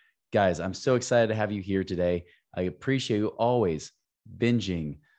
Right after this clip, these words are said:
tuning in, sharing with others, and allowing this ripple effect to be bigger, right? It's through you guys that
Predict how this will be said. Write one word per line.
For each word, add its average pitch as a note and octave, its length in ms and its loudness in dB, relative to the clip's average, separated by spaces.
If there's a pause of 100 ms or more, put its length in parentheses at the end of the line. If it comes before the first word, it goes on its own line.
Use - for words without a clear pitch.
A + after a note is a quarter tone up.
(200)
tuning D3 380 0
in, F2 340 -2
sharing C3 680 0
with E2+ 140 -6
others, E2 500 -2 (160)
and F#2 160 -4
allowing A2 340 -2
this A2+ 220 -2
ripple F#2 200 -4
effect F2+ 300 -6
to F2+ 60 -14
be E2+ 340 -4 (720)
bigger, A2 460 -2 (100)
right? F#2 240 0
It's - 160 -10
through A#2+ 200 0
you C3 140 2
guys F#2 320 2
that F2+ 180 -4